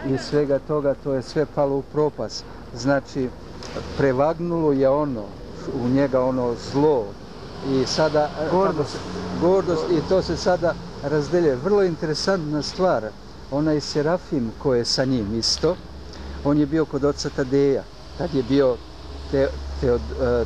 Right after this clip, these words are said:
Speaker 1: Teodosije se zva-, Te-, e, ta-, ja mislim Teodosije se zvao. I došla jedna rasprka između mene i njega i on je otišao kod oca Tadeja i otac Tadej rekao je sve kako će, šta će on biti. A oni su to mislili da će to sve biti sa mnom. Kad sam on pitao oca Tadeja, rekao, „Oče,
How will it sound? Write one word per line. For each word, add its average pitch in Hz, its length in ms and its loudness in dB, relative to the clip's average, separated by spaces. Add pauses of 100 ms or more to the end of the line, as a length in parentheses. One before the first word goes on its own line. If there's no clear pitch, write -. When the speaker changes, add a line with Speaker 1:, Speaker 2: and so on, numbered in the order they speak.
(140)
Speaker 1:
Teodosije 123 640 0
se - 160 -6
zva-, 113 300 -6
Te-, 135 60 0
e, 120 300 0 (140)
ta-, 113 100 2
ja 117 140 2
mislim 113 280 -2
Teodosije 117 440 -2
se 107 60 -6
zvao. 98 160 -2 (600)
I 139 300 2 (100)
došla 165 340 -2
jedna 160 220 0
rasprka 151 480 -2
između 139 400 -2
mene 131 380 2
i 107 40 -4
njega 107 400 -4 (640)
i 120 100 2
on 139 80 4
je 143 60 4
otišao 143 320 -8
kod 127 160 -2
oca - 260 -2
Tadeja 127 300 0
i 131 60 2
otac 135 280 -4
Tadej 123 300 0
rekao 123 320 -2
je 110 100 0
sve 131 280 0
kako 113 320 -6
će, 104 340 -4 (360)
šta 123 200 0
će - 160 -4
on 117 100 -2
biti. 120 260 -2
A 104 60 -2
oni 170 140 0
su - 120 -12
to 170 100 0
mislili 156 340 0
da 131 100 0
će - 140 -8
to 156 100 0
sve 160 180 0
biti 139 260 -4
sa 151 280 2
mnom. 107 200 -6
Kad - 140 -12
sam 139 120 -2
on 139 80 0
pitao 151 260 -2
oca 147 180 -8
Tadeja, 147 320 -2
rekao, 123 240 -4
„Oče, 131 300 -4